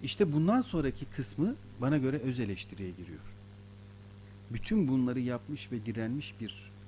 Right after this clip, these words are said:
ak Parti'nin on beş Temmuz'dan sonra kollarını açıp tıpkı Yeni Kapı'daki miting gibi İslamcıları,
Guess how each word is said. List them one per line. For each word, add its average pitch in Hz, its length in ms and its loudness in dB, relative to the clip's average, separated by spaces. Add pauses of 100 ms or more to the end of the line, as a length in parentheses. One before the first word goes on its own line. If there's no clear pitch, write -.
(120)
ak 120 220 -2
Parti'nin 107 560 6 (400)
on 156 200 2
beş 117 160 -2
Temmuz'dan 107 540 -6
sonra 104 400 -6 (420)
kollarını 120 480 -4
açıp 113 320 -4 (400)
tıpkı 139 240 -4
Yeni 117 440 -2
Kapı'daki 107 600 -4 (520)
miting 113 320 -4 (120)
gibi 120 260 -4 (1400)
İslamcıları, 120 840 -2